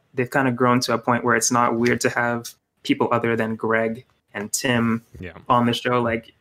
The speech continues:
Speaker 1: I remember when the earlier days when it was, like, Greg and Colin and Greg and Tim, and if they weren't on the show, people, the comments would just be like, "Where are they? Where are they?"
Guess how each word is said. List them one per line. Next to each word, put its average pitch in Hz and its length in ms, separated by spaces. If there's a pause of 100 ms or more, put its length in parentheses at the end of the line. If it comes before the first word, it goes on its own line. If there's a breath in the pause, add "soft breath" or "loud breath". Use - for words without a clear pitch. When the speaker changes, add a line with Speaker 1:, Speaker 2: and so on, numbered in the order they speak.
Speaker 1:
I 117 80
remember 123 440
when 117 140
the 113 100
earlier 113 360
days 113 260
when 110 140
it 110 260
was, 117 240
like, 110 140
Greg 110 200
and 113 100
Colin 117 280
and 113 80
Greg 117 200
and 113 100
Tim, 117 180
and 113 220
if 139 160
they 113 100
weren't 123 320
on 117 160
the 113 80
show, 113 220
people, 117 340
the 113 100
comments 131 300
would 120 80
just 120 160
be 120 80
like, 117 220
"Where 180 180
are 196 140
they? - 100
Where 165 180
are 175 140
they?" 151 140